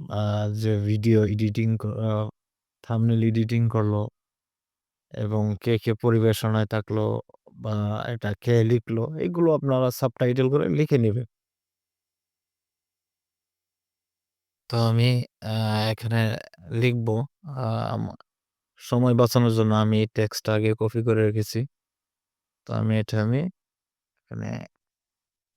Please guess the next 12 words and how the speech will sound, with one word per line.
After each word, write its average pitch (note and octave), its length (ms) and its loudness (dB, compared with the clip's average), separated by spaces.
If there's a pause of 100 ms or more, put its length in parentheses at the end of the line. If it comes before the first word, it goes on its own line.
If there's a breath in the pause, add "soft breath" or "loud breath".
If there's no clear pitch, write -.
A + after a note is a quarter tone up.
(280)
পেস্ট A2 220 -2
করে G#2+ 200 -2
দিব। A2+ 180 -4 (800)
গ্রাফিক্স B2+ 680 0
যেহেতু A#2+ 320 0
আমি A2+ 280 4
নিজেই A#2 400 4 (280)
এডিটিং B2 460 0
করতেছি, B2+ 480 -4 (1200)
তো - 60 -8
আমার A2+ 240 2
নাম A#2 200 6